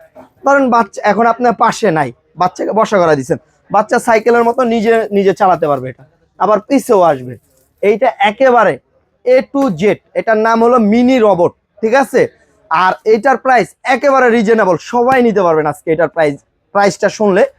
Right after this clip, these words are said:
এটার প্রাইস নিচ্ছি আমরা মাত্র পাঁচ হাজার পাঁচশো টাকা। আর এটার চাকাগুলো, অনেকে বলতে পারেন, "এই চাকাটা কি প্লাস্টিকের কিনা?" চাকাটা প্লাস্টিক না, রাবারের।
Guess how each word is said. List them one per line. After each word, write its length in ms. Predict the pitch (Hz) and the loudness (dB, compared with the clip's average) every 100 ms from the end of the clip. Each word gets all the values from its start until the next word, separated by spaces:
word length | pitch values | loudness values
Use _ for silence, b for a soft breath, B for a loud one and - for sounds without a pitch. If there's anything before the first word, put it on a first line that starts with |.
| _ _ - | _ _ -4
এটার 140 | 180 | -2
প্রাইস 200 | 214 208 | 0 0
নিচ্ছি 200 | 220 214 | 0 -2
আমরা 160 | 226 220 | 0 0
মাত্র 420 | 190 196 - 254 | 0 -4 -2 -2
পাঁচ 200 | 247 220 208 | 0 -2 0
হাজার 180 | 202 | -2
পাঁচশো 340 | 190 - - 185 | -4 -10 -6 -2
টাকা। 260 | 160 131 - _ _ - | 0 -2 -8 _ _ -4
আর 180 | 165 165 | -2 0
এটার 200 | 220 240 | 0 0
চাকাগুলো, 520 | - 269 226 269 233 170 | -2 -2 0 2 2 2
অনেকে 320 | 196 233 233 | 0 -2 -2
বলতে 200 | 226 226 | -2 -2
পারেন, 140 | 214 | -2
"এই 80 | 185 | -2
চাকাটা 320 | - 208 220 | -4 -4 -4
কি 120 | 196 | -6
প্লাস্টিকের 500 | - 226 208 - 180 | -4 -2 -2 -2 -4
কিনা?" 160 | 156 127 - - _ | -4 -8 -14 -20 _
চাকাটা 280 | 208 202 202 | -4 0 -2
প্লাস্টিক 480 | 196 196 - 202 180 | 0 -4 -2 -6 -2
না, 140 | 240 | 0
রাবারের। 400 | - 165 180 139 | 0 0 0 -4